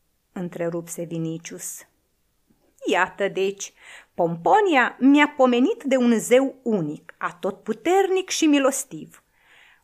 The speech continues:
Unde i-a îngropat pe toți ceilalți, asta-i treaba ei. Destul însă că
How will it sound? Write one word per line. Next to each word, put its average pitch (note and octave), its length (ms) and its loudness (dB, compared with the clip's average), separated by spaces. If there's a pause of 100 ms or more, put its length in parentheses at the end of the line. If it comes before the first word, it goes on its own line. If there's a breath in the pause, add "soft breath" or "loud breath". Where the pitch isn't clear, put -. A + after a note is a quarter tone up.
(120 soft breath)
Unde D4+ 380 6
i-a F#3+ 180 0
îngropat F3+ 680 0
pe E3+ 120 -2
toți A3+ 460 -2
ceilalți, F#3 760 -4 (220)
asta-i - 460 -6
treaba D3+ 380 -8
ei. C4 520 -4 (440)
Destul F3+ 560 0
însă E3+ 460 -8
că D3 100 -10